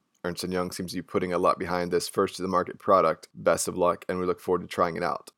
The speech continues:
Tether is launching a new version of its U S D T stablecoin on Tron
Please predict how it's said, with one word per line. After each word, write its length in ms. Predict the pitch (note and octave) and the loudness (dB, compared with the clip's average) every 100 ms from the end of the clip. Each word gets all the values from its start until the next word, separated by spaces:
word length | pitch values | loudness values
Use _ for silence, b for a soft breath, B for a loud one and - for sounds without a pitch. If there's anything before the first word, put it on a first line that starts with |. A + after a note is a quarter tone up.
| _ | _
Tether 340 | - C#3 B2 G#2 | 4 8 10 8
is 120 | F#2 | 6
launching 280 | F#2 F2 - | 2 0 -4
a 60 | |
new 220 | F#2 F#2 | -2 -2
version 360 | F2+ F#2 F#2 F2 | 2 2 2 -2
of 60 | F2 | -6
its 160 | E2 | -4
U 160 | F#2+ F#2 | 0 0
S 80 | E2+ | 0
D 160 | F#2+ | -6
T 220 | F2+ G2 | -8 -6
stablecoin 680 | F#2 - G2 F#2 F2 G2 F2+ - | -4 0 0 0 0 -2 -2 0
on 220 | F#2 E2+ | 0 0
Tron 500 | - A#2 G2+ F2+ G2 | 2 6 6 4 -4